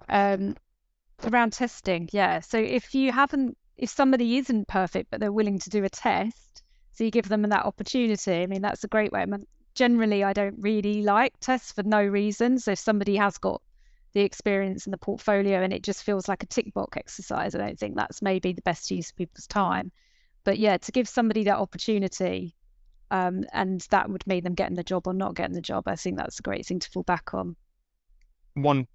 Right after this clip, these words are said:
Speaker 2: big thing for me was this exact scenario where there was a few question marks on the experience, and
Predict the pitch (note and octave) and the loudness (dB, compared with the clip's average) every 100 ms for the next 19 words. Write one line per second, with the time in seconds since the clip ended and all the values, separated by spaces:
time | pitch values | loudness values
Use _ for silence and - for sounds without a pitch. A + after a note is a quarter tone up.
0 | _ - D3+ - D3 C3+ - C3 C3 B2+ | _ 2 2 2 2 2 0 2 2 2
1 | - _ _ _ C3 B2+ A#2+ C3 B2+ B2 | -2 _ _ _ -2 -2 0 -2 -2 0
2 | C3 C#3 - C#3 C3 B2+ B2 B2 B2 _ | 0 0 0 0 4 4 4 2 -2 _
3 | _ - B2+ B2 B2 C3 C3 C3+ C3+ C#3 | _ -4 0 2 2 2 2 2 2 0
4 | - D#3 - E3 E3+ F3 - C3 C3 - | 0 -2 0 2 2 2 0 0 0 -2
5 | - D#3+ F3+ G3 - - _ _ _ _ | 2 4 4 0 -4 -16 _ _ _ _
6 | - C3 B2+ B2 B2 - | -2 0 2 2 0 -4